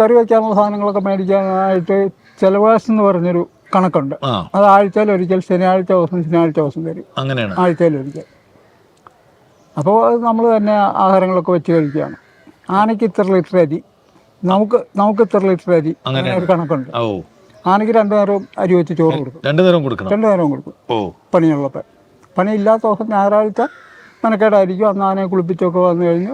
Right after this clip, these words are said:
Speaker 1: വൈകുന്നേരം ഒരു നേരം
Speaker 2: ഒരു നേരം കൊടുക്കും.
Speaker 1: കൊടുക്കുകയുള്ളൂ. പണിയുള്ള ദിവസം രണ്ടു നേരവും ചോറ് കൊടുക്കും.
Speaker 2: രണ്ടു നേരവും കൊടുക്കും.
Speaker 1: കൊടുക്കും.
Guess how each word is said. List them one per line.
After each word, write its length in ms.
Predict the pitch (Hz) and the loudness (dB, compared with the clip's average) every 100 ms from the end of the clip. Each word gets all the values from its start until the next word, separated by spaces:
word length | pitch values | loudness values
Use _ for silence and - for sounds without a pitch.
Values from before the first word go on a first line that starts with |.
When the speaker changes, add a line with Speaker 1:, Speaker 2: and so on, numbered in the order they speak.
| - | 0
Speaker 1:
വൈകുന്നേരം 500 | 190 175 170 170 180 | 0 2 0 0 0
ഒരു 140 | 180 | 0
നേരം 240 | 180 160 147 | 0 0 2
Speaker 2:
ഒരു 140 | 139 | 2
നേരം 280 | 135 123 117 | 2 0 -2
കൊടുക്കും. 200 | 110 98 | -4 -2
Speaker 1:
കൊടുക്കുകയുള്ളൂ. 400 | 160 123 120 120 - _ _ _ _ 180 | -2 -4 -10 -14 -20 _ _ _ _ -2
പണിയുള്ള 360 | 180 220 208 | -2 0 0
ദിവസം 220 | 208 190 196 | 0 0 -2
രണ്ടു 200 | 180 185 | 0 0
നേരവും 260 | 180 165 | 0 0
ചോറ് 180 | 147 135 | -2 -4
കൊടുക്കും. 300 | 135 139 156 - | -6 -8 -12 -10
Speaker 2:
രണ്ടു 140 | 127 131 | -4 -2
നേരവും 280 | 127 123 117 | -2 -2 -4
കൊടുക്കും. 260 | 98 95 | -8 -6
Speaker 1:
കൊടുക്കും. 260 | 151 131 | -6 -6